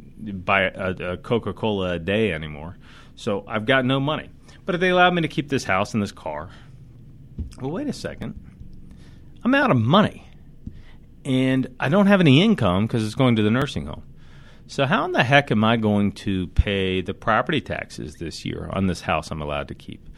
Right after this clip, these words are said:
Who's paying the homeowner's insurance on this house I'm allowed to keep? Who's mowing the grass? Who's insuring this car I'm allowed to have? Who's driving the car? I'm in a nursing home. I don't need a car,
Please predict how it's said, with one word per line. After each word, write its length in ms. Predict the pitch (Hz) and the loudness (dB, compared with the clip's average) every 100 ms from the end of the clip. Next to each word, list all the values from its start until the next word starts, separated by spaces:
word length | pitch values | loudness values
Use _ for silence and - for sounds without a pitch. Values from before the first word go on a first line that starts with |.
| - - - | -20 -20 -10
Who's 200 | - 240 | -6 -4
paying 260 | - 262 240 | -2 0 0
the 100 | 143 | 2
homeowner's 580 | 139 196 180 104 82 | 2 4 4 4 2
insurance 480 | 82 - 87 76 - | -2 -4 -4 -6 -4
on 80 | 87 | -6
this 140 | 73 | -6
house 300 | - 78 73 | -6 -6 -6
I'm 120 | 82 78 | -8 -10
allowed 260 | 76 76 | -8 -10
to 60 | - | -10
keep? 220 | - 87 | -14 -6
Who's 200 | 180 190 | -6 -2
mowing 280 | 196 208 190 | 0 0 0
the 60 | |
grass? 600 | 120 107 117 110 - - - - - - | -2 2 4 2 -2 -14 -16 -20 -20 -4
Who's 260 | 190 226 | -2 -2
insuring 600 | - 180 147 - 165 160 139 | -4 -2 -2 -2 0 2 2
this 200 | 117 - | 2 0
car 440 | - 131 120 - | 2 6 6 6
I'm 140 | 92 | 2
allowed 320 | 90 87 82 78 | 0 2 0 -2
to 60 | |
have? 300 | 78 76 - - - - | -6 -6 -8 -14 -20 -10
Who's 260 | - 233 202 | -4 -2 -2
driving 460 | 101 104 151 147 | -4 -4 -2 0
the 100 | 101 | -2
car? 260 | 80 - 76 | -4 -2 0
I'm 140 | 139 | 2
in 60 | 190 | 4
a 80 | 156 | 2
nursing 420 | 123 165 - 90 | 2 0 -4 -8
home. 300 | 76 - 58 | -10 -14 -10
I 80 | 113 | -6
don't 160 | 175 | -2
need 120 | 127 82 | 0 0
a 40 | |
car, 480 | - - - 78 | -4 -10 -8 -6